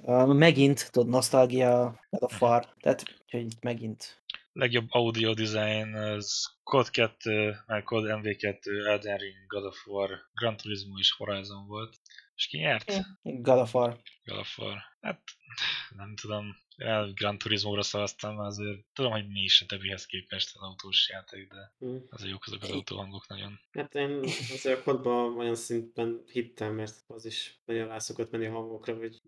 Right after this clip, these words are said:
Speaker 2: Ja.
Speaker 3: és az élmény meglegyen.
Speaker 2: Ja.
Speaker 3: Mondjuk még mindig nem egy Battlefield szintű szerintem, de azért
Speaker 1: Én azt hiszem Elden Ringre szavaztam a hype miatt. Tehát gondoltam, hogyha, hogyha hype-ról van szó, akkor talán még ezt is bezsebeli a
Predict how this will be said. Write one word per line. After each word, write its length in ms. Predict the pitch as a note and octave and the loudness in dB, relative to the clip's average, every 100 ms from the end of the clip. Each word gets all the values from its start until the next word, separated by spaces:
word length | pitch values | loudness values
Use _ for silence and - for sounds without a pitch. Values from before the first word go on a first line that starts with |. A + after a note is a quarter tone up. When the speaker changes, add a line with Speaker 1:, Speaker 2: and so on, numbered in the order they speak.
| - _ | -16 _
Speaker 2:
Ja. 340 | G2 G2 G2 - | -10 -8 -10 -8
Speaker 3:
és 180 | A#2 A2 | -2 -2
az 100 | A#2 | 4
élmény 360 | A#2+ A#2 A#2 A2+ | 6 6 6 6
meglegyen. 540 | A2+ A2+ A2+ A#2 - _ | 4 2 2 -2 -4 _
Speaker 2:
Ja. 280 | A2+ A#2 | 2 4
Speaker 3:
Mondjuk 400 | A#2 C3+ C3+ - _ | 4 2 0 -4 _
még 160 | D3+ | 6
mindig 260 | D#3 E3+ D3 | 8 8 8
nem 120 | C3+ | 10
egy 160 | C3 B2 | 8 8
Battlefield 500 | C3 B2+ A#2 A#2+ A#2 | 4 4 2 2 2
szintű 360 | - A#2 A#2+ | 2 0 2
szerintem, 560 | A#2 A2+ A2+ A#2 A#2 A#2 | 0 2 2 0 0 2
de 60 | A#2 | 2
azért 340 | A2+ A#2 A2+ A#2 - - _ | 2 2 0 -6 -14 -20 _
Speaker 1:
Én 180 | - E3 | 0 4
azt 140 | D#3+ - | 4 4
hiszem 180 | D#3 D3+ | 2 6
Elden 300 | D3+ C#3 C3 | 6 8 4
Ringre 260 | B2 B2 | 4 2
szavaztam 800 | A#2 C3 B2+ - C#3 C#3 C3+ C3+ _ - | 4 6 6 6 4 4 2 -2 _ -12
a 420 | B2 A#2+ C3 - C3 | 0 10 10 12 10
hype 160 | A2+ A2+ | 8 2
miatt. 420 | G#2+ G#2 - - - - - - - - - | -2 -2 -8 -16 -16 -16 -16 -14 -12 -10 2
Tehát 180 | C#3 C3+ | 6 10
gondoltam, 420 | D3 D3+ B2+ C3+ | 10 10 10 8
hogyha, 680 | C3+ B2+ C#3 C3 B2+ A#2+ - _ | 6 8 8 10 10 6 -12 _
hogyha 340 | - A#2+ C3+ | -6 4 8
hype-ról 260 | C#3 C3+ B2+ | 8 8 4
van 100 | B2 | 4
szó, 200 | - C3 | 6 6
akkor 280 | A#2+ B2+ | 6 0
talán 220 | A#2 B2 A#2+ | 2 2 2
még 140 | A2+ | -2
ezt 240 | B2+ A2+ C3+ | 0 0 -2
is 120 | A2+ | -2
bezsebeli 500 | A#2+ A#2+ A#2 A#2 A2+ | -2 -2 0 0 0
a 220 | A#2 A2+ | 0 -4